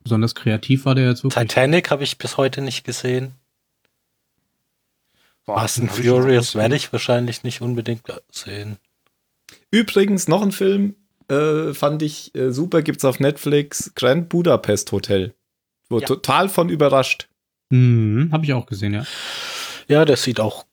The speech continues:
Speaker 2: gut aus.
Speaker 4: Aber du hast ihn noch nicht gesehen?
Speaker 2: Doch.
Speaker 4: Doch?
Speaker 2: Doch.
Speaker 4: Und du findest ihn auch gut?
Speaker 2: Ich fand den gut, ja.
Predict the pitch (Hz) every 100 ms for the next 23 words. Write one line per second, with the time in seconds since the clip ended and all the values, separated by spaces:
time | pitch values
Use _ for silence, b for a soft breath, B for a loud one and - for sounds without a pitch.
0 | - 104 95 90 - - _ _ _ _
1 | _ _ _ _ - 120 120 113 120 110
2 | 107 - 113 110 92 - _ _ _ 156
3 | - - _ _ - 247 - _ _ _
4 | _ _ _ _ - - - - 120 151
5 | 147 143 135 131 113 - _ _ _ _
6 | _ _ _ _ 123 - - 135 165 220
7 | - 151 - 98 95 156